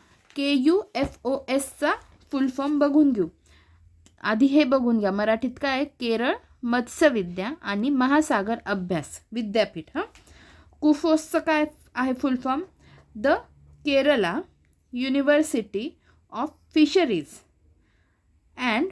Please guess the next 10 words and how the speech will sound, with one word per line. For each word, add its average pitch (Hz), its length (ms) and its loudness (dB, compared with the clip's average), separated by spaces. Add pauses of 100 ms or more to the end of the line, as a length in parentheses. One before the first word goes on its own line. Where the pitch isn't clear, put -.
(380)
Ocean 247 420 0
Studies. 254 580 -4 (260)
ठीक 339 220 0
आहे, 277 200 -4 (520)
the 233 100 -4
केरला 254 760 -2 (160)
युनिव्हर्सिटीज, 254 1000 -2 (1500)
University 254 920 0 (1300)
and 254 300 0 (380)
Fisheries, 269 600 0